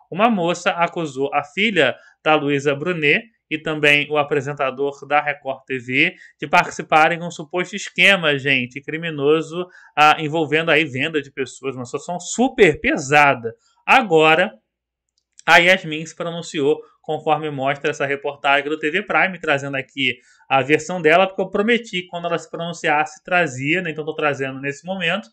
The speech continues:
após a acusação, né, da, dessa, dessas acusações que eu acabei de citar,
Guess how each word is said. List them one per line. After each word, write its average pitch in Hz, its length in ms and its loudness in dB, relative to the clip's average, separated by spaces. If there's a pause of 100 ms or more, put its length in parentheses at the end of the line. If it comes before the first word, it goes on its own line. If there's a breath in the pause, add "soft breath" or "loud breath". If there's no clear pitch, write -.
(340 soft breath)
após 147 360 2
a 147 40 2
acusação, 143 640 0
né, 156 200 0
da, 123 320 0
dessa, 131 420 -6 (180)
dessas 147 280 0
acusações 143 420 -4
que 139 60 -8
eu 135 40 -2
acabei 131 300 -4
de 127 60 -16
citar, 160 480 4